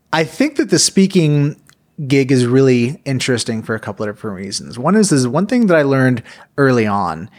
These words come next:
is that the p-, the, the greats, the people that really do it well,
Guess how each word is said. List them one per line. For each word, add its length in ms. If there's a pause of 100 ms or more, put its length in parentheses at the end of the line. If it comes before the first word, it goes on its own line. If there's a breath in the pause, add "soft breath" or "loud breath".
(160 soft breath)
is 160
that 120
the 100
p-, 160
the, 220
the 160
greats, 680 (100)
the 140
people 320
that 160
really 640
do 220
it 100
well, 540